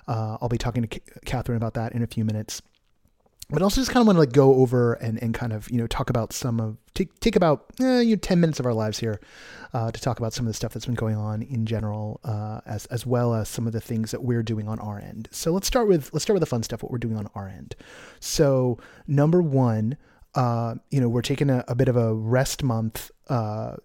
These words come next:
in terms of doing big things because we just did a big thing, but we'll soon be gearing back up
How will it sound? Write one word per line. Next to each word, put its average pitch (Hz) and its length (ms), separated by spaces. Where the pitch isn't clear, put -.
in 120 140
terms 113 260
of 107 220
doing 110 240
big 120 280
things 113 520
because 120 480
we 120 80
just 107 180
did 131 80
a 120 60
big 113 200
thing, 104 300
but 117 420
we'll 135 180
soon 135 380
be 123 100
gearing 123 380
back 113 280
up 113 280